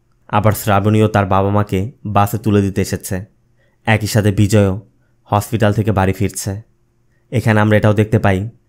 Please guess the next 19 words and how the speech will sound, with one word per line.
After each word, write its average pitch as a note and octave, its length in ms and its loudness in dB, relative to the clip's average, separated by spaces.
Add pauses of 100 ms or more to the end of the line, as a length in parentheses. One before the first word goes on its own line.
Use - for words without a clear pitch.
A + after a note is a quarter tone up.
বিজয় A2 320 2
এবং G#2 260 0
কাব্যা G2+ 500 0 (220)
একই G#2 260 0
বাসে G#2 260 0
করে G#2 160 2
নান্দিয়াল G2 360 2
যাচ্ছে। F#2+ 460 -4 (800)
এতক্ষণে A2 420 2
শ্রাবণীও G#2 460 0
তার G#2 160 0
বাবা G2 220 2
মাকে G2+ 220 0
বাসে G2 320 0
তুলে G#2+ 220 0
দিয়ে G2 260 -2 (480)
বাড়িতে G2+ 320 0
ফিরে G2 240 0
এসেছে। G2 460 -6